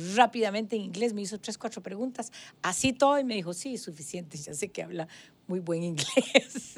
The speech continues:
<laughs> porque a él le parecía que el defensor tenía que dominar otro idioma que no fuera. Bueno, y al final así fue quedando, quedando, y le fui hablando a la gente, a diputados, y entonces sí, y esto y que el otro, y ahí me encontré un libertario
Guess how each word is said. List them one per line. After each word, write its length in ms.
<laughs> 520
porque 260
a 40
él 60
le 80
parecía 460
que 180
el 140
defensor 500
tenía 380
que 120
dominar 440
otro 200
idioma 380
que 140
no 120
fuera. 320
Bueno, 220
y 120
al 140
final 360
así 220
fue 160
quedando, 440
quedando, 520
y 80
le 100
fui 180
hablando 460
a 80
la 140
gente, 320
a 80
diputados, 760
y 60
entonces 400
sí, 320
y 160
esto 280
y 40
que 140
el 100
otro, 340
y 60
ahí 120
me 120
encontré 320
un 80
libertario 760